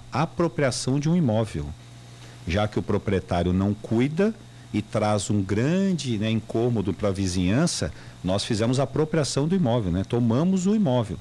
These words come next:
Não é isso que nós queremos. O que nós queremos é que o proprietário cuide do seu imóvel, coloque muro, segurança, já que está abandonado. Então, até essas ações nós fizemos na Luiz Jacinto. Luiz Jacinto, chegamos a ter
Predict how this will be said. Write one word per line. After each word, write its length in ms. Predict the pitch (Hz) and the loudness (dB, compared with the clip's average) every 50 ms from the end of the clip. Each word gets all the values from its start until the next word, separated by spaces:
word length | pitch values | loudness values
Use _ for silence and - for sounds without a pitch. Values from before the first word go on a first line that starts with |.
| - | -6
Não 140 | - 208 233 | -4 -2 0
é 180 | 247 220 165 127 | 2 2 2 2
isso 160 | 104 - - | 0 -2 -4
que 120 | - - | -4 -2
nós 160 | 92 90 87 - | -2 0 0 0
queremos. 340 | - 98 87 85 80 71 | 0 0 0 0 0 -2
O 40 | - | -2
que 60 | - | -2
nós 80 | 104 98 | -2 -2
queremos 220 | - 120 127 170 | 0 0 0 0
é 40 | 202 202 | 0 0
que 60 | 233 | 0
o 20 | 202 | 0
proprietário 480 | 226 202 175 180 139 - 190 247 294 | 0 0 0 0 0 2 2 0 0
cuide 340 | - - 180 175 175 151 123 | 0 0 0 2 2 2 0
do 80 | 104 98 | -2 -2
seu 200 | - - 107 95 | 0 0 2 2
imóvel, 440 | 98 98 95 98 104 107 107 104 - - - - - - - | 4 4 4 4 2 2 0 -2 -6 -8 -12 -20 -20 -14 -8
coloque 360 | - 95 98 107 104 - 95 | -2 0 0 0 0 0 0
muro, 320 | 85 90 98 104 113 104 | 2 2 2 2 2 2
segurança, 680 | 87 - - 95 82 87 90 82 87 98 107 104 - 90 | 0 -2 -2 -2 0 0 0 2 2 2 0 0 -2 -2
já 140 | 78 98 92 | -2 -2 -2
que 60 | - | -4
está 200 | - - - 110 | -4 -4 -2 -2
abandonado. 840 | 117 110 104 113 120 131 135 135 135 131 110 98 98 101 92 82 80 | -2 -2 -2 -2 -2 0 0 0 0 0 2 2 2 0 0 0 -2
Então, 260 | 76 - - 120 147 143 - - - - - | -4 -2 -2 -2 -2 -2 -6 -10 -18 -16 -10
até 220 | - 90 98 - 127 | -6 -6 -2 0 0
essas 280 | 139 156 - 180 160 | 0 0 0 0 0
ações 280 | 156 151 127 - 139 135 | 0 0 0 0 0 2
nós 140 | 151 151 - | 2 0 0
fizemos 180 | - 143 143 | 0 0 2
na 80 | 151 151 | 2 2
Luiz 160 | 143 143 135 | 2 2 2
Jacinto. 420 | 165 185 - - - 101 80 - 85 | 2 0 0 0 0 0 0 0 0
Luiz 140 | 82 85 | 0 0
Jacinto, 360 | 101 98 - - 107 113 120 - | 0 0 0 0 0 -2 -2 -2
chegamos 380 | - 160 123 117 120 127 117 | -2 -2 -2 0 0 0 0
a 60 | 127 | 0
ter 280 | 113 - 117 120 143 143 | 0 0 0 0 0 0